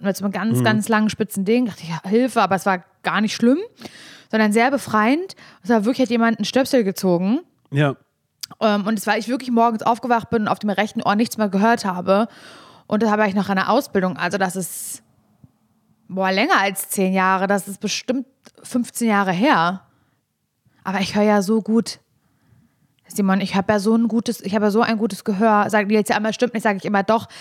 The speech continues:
Speaker 1: das denkst du, weil ich ganz oft so tue, als würde ich nicht hören. Deswegen denkst du
Speaker 2: Mhm.
Speaker 1: das. Dann sagt
Speaker 2: Mhm.
Speaker 1: er immer, also wenn ich auch mal, manchmal nicht rufe, hörst du, hörst du mich überhaupt nicht. Sag ich, ja, ist ja pure Absicht. Es
Speaker 2: Naja,
Speaker 1: ist ja, ich
Speaker 2: Hundeohren
Speaker 1: stell,
Speaker 2: hast du.
Speaker 1: ich stell mich, äh, manchmal, äh, tot.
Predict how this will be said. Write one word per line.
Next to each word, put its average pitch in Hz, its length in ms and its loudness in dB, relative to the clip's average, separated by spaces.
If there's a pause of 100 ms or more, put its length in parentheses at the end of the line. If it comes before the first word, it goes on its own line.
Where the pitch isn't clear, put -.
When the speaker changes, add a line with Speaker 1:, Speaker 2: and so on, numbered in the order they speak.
(140)
Speaker 1:
das 190 160 -2
denkst 226 240 0
du, 233 100 0
weil 196 120 2
ich 170 80 -10
ganz 208 260 0
oft - 140 -4
so 208 80 -6
tue, 254 260 -2
als 185 180 0
würde 190 180 -4
ich - 100 -8
nicht 196 180 -2
hören. 185 160 2
Deswegen 202 280 0
denkst 240 260 0
du 202 80 -4
Speaker 2:
Mhm. 190 40 -2
Speaker 1:
das. 185 320 2 (360)
Dann 226 80 -2
sagt 214 140 2
Speaker 2:
Mhm. 170 60 -4
Speaker 1:
er 220 60 0
immer, 214 180 0 (220)
also 220 220 0
wenn 220 100 2
ich 226 140 -2
auch 220 60 2
mal, 233 200 2
manchmal 220 240 2
nicht 220 160 -2
rufe, 226 220 -2
hörst 240 260 2
du, 247 60 0 (180)
hörst 247 160 2
du 254 60 0
mich 233 100 2
überhaupt 240 220 2
nicht. 220 100 -2
Sag 233 80 -2
ich, 180 60 -10
ja, 214 100 -6 (160)
ist 196 140 -12
ja 214 120 0
pure 214 280 0
Absicht. - 440 -6 (360)
Es - 60 -4
Speaker 2:
Naja, 151 120 4
Speaker 1:
ist 131 80 2
ja, 165 60 4
ich - 60 2
Speaker 2:
Hundeohren 127 200 2
Speaker 1:
stell, 131 140 -4
Speaker 2:
hast - 140 -6
du. 127 180 0
Speaker 1:
ich - 120 -2
stell 262 180 0
mich, 254 200 -2
äh, 214 420 2
manchmal, 202 380 2
äh, 202 140 0
tot. 202 340 -6